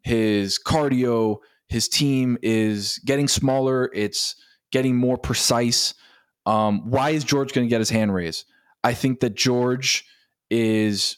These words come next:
ready to fight a fight against Gilbert Burns. He's, he's mentally there,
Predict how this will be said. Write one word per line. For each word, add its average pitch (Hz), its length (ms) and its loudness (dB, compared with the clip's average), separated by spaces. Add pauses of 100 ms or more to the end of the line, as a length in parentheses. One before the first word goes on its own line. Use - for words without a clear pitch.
ready 127 400 0
to 135 240 -2
fight 123 440 0 (1000)
a 120 40 2
fight 120 280 0
against 117 240 0
Gilbert 117 300 0
Burns. 110 400 2
He's, 110 280 -2 (100)
he's 120 220 -2
mentally 151 560 0
there, 104 480 0